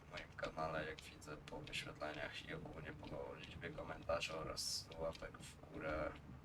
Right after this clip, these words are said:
Także za co wam też bardzo dziękuję za te wyświetlenia i łapki. Oczywiście możecie dawać pod każdym filmem. E, no,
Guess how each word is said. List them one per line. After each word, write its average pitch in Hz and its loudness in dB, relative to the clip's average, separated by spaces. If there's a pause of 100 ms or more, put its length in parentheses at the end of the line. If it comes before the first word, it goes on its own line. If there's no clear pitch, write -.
(400)
Także 78 2
za 71 0
co - -2
wam 82 -2
też 82 -2
bardzo - 4
dziękuję - 4
za - -2
te - 6
wyświetlenia - 4
i - -6
łapki. - -2 (680)
Oczywiście 87 2
możecie 80 0
dawać 73 6
pod - -4
każdym 80 2
filmem. 80 2 (300)
E, 73 0 (520)
no, - 6